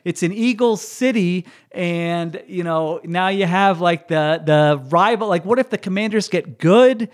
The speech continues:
You know, I don't know that that's gonna happen anytime soon, but let's say they're competing. Like, how do you feel about the whole setup there?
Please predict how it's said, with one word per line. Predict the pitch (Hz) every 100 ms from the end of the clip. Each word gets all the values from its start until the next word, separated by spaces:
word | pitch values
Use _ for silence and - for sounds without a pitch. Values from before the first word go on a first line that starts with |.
| _ - _
You | 180 190
know, | 214
I | 208 165
don't | 170 180
know | 190
that | 202
that's | 208 -
gonna | 202
happen | 185 - 202
anytime | 208 214 196
soon, | - 220 196
but |
let's | 175 185 -
say | 202
they're | 185
competing. | - 139 202 202 - -
Like, | 175
how | 214 320
do |
you | 349
feel | - 247 220
about | 180 175
the | 175
whole | 165
setup | 160 156 139 -
there? | 110 107